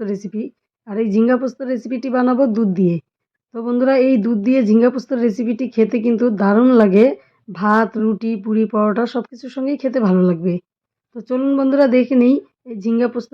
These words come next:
রেসিপিটি আমি কি করে বানাবো। আপনারা সঙ্গে থাকুন আর একটা, একটি লাইক দিয়ে ভিডিওটি দেখা শুরু করুন। তো দেখুন বন্ধুরা,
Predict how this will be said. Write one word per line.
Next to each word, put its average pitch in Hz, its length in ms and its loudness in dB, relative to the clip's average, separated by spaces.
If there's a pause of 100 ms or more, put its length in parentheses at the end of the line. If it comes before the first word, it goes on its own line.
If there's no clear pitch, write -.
রেসিপিটি 226 440 -6
আমি 262 160 0
কি 226 160 -6
করে 220 200 0
বানাবো। 175 300 0 (560)
আপনারা 226 340 -8
সঙ্গে 233 260 0
থাকুন 262 260 -4
আর 240 80 2
একটা, 220 180 -4
একটি - 160 -16 (100)
লাইক 202 220 0
দিয়ে 262 180 2
ভিডিওটি 220 300 2 (120)
দেখা 190 240 -4
শুরু 180 200 -6
করুন। 175 200 -4 (840)
তো 226 140 -14
দেখুন 254 260 -4
বন্ধুরা, 254 280 2